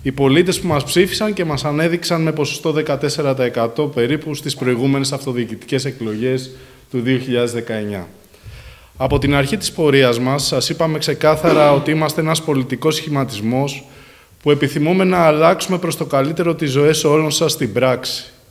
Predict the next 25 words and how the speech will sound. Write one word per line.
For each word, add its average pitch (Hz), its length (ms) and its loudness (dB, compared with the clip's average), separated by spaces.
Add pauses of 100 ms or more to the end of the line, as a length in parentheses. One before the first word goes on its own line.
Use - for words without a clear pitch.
(460)
Και 147 140 2
δεν 185 180 4
είμαστε 160 340 2
κάποιος 123 400 0
σύλλογος 110 480 0
διαμαρτυρίας. 104 840 -4 (800)
Εξού, 135 300 2
λοιπόν, 185 340 2
και 175 120 2
η 165 60 4
διοικητική 143 480 -2
σύμπραξη 165 720 2 (280)
που 151 80 -6
συνυπογράψαμε 160 840 2
με 156 120 -2
την 143 100 -6
παράταξη 151 540 0
Δημάρχου, 135 520 0 (560)
μέσω 156 300 2
της - 160 -4
οποίας 151 500 0
καταθέσαμε 156 1000 2 (380)
τις - 160 -6
προτάσεις 131 640 2
μας 196 320 -2